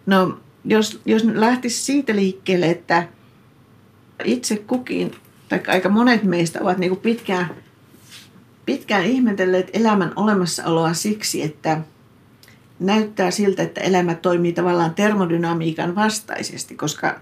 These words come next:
elämä tuottaa ja pitää yllä tämmöistä hyvin korkeata järjestystä, ikään kuin luonnon vastaista, koska termodynamiikka tuottaa epäjärjestystä. Ja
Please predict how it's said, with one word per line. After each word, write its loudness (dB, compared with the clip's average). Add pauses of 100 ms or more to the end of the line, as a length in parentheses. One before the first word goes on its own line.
(120)
elämä 2 (800)
tuottaa 0
ja 0
pitää 2
yllä 2
tämmöistä -4
hyvin 0
korkeata -2
järjestystä, -4 (1000)
ikään -2
kuin 2
luonnon 2
vastaista, 0
koska -8
termodynamiikka -2
tuottaa -2
epäjärjestystä. -8 (520)
Ja -4